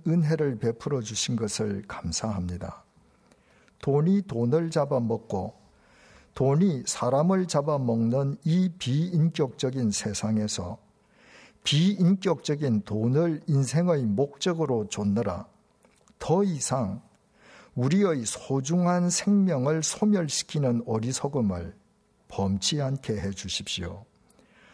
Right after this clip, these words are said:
거룩한 교회의 일원으로 부름받은 그리스도인답게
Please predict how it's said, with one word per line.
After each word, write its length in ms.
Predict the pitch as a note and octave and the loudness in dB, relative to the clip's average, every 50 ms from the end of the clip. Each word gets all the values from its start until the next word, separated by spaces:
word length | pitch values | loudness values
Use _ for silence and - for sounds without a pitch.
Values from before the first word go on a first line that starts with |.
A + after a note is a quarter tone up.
| - _ _ _ | -20 _ _ _
거룩한 600 | - D3 C#3+ D#3 E3+ G3+ G3 - F#3+ F#3+ F#3+ F3+ | 0 2 2 2 2 0 0 2 2 2 2 2
교회의 560 | - - C3 B2+ A#2+ E3 E3+ F3 F3 F3+ F3 F#3+ | 0 -2 -2 0 2 2 2 4 2 2 0 0
일원으로 600 | F#3+ F#3 D#3 D#3+ D#3+ D#3+ D#3+ D3+ B2 B2 A#2+ A2 - | -2 -2 0 2 2 2 2 2 2 0 -2 -2 -4
부름받은 760 | - D3 C#3 D3 D3+ D3+ D3 D3 D3+ D3+ D#3+ C#3 A#2 G#2 - | -4 -2 0 0 2 2 2 2 2 2 0 0 0 0 0
그리스도인답게 1300 | - - A#2+ B2+ C3+ - - - D#3+ C#3+ B2 A2 A2 A2 G#2 - A2 A2+ - - - - G#2 F#2 F#2+ - | -2 -4 -4 -4 -4 -4 -4 -2 0 0 2 2 0 0 0 -2 -4 -4 -4 -8 -10 -8 -6 -6 -8 -10